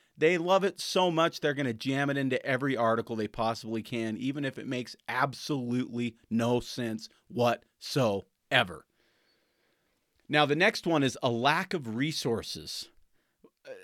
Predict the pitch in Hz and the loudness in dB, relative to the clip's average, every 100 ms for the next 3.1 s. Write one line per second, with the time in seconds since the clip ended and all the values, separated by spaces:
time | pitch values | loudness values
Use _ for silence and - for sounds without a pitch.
0 | - 110 127 131 - 151 113 143 147 117 | -6 -2 2 2 6 4 4 2 2 6
1 | 139 143 - _ _ _ _ _ _ _ | 6 6 0 _ _ _ _ _ _ _
2 | - - _ _ - - 110 160 233 285 | -8 -8 _ _ -8 -2 0 0 0 -2
3 | 233 | -4